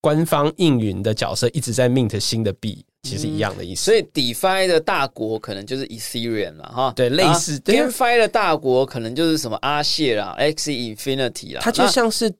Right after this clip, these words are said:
Speaker 1: 那个不同的货币嘛，
Speaker 2: 那
Speaker 1: 比如说
Speaker 2: 对。
Speaker 1: Ethereum 可能就像美金嘛，
Speaker 2: 对。
Speaker 1: 或者是别的，那你要自己发个币，自己弄个也可以。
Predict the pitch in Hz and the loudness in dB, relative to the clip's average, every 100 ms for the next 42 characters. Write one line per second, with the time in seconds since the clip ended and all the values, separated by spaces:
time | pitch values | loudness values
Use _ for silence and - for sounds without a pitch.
0 | _ 226 196 185 160 208 156 131 143 - | _ -2 0 0 0 0 2 4 2 4
1 | 147 156 143 117 101 71 - 123 117 151 | 2 2 2 2 0 -2 -4 -2 2 4
2 | 143 131 156 165 160 127 117 117 131 127 | 4 2 4 4 4 2 0 0 2 2
3 | 101 92 107 104 101 76 120 113 110 - | 0 -4 -4 -2 -2 -2 -2 -2 -2 -2
4 | 127 104 98 127 139 107 113 131 - 120 | -2 -2 0 0 0 0 0 -2 0 -2
5 | 117 110 123 110 - 113 123 104 104 107 | 0 -2 -2 -4 -4 -2 0 0 -2 -4
6 | - 107 120 | -2 0 0